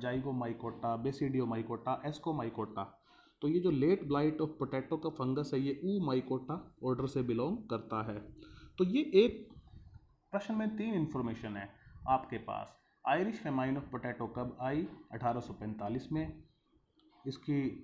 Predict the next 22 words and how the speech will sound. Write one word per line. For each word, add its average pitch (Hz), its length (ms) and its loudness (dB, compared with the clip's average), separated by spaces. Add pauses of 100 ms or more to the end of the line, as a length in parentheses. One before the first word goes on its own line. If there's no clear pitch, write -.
(200)
pathogen 139 400 0
कौन 160 260 4
था? 175 240 -2 (400)
फंगस 123 360 -2
था। 143 140 0
कौन 127 220 0
सा 147 140 -2
फंगस? 143 540 0
Phytophthora 131 640 0 (180)
infestans, 117 640 -2 (560)
जो 127 100 0
किस 156 260 -2
से 165 80 0
belong 151 320 2
करता 143 320 0
है? 170 240 -4
oomaicota 117 560 2
ऑर्डर 120 340 -2
से 156 140 0
बिलोंग 110 320 0
करता 98 360 -6
है। - 160 -12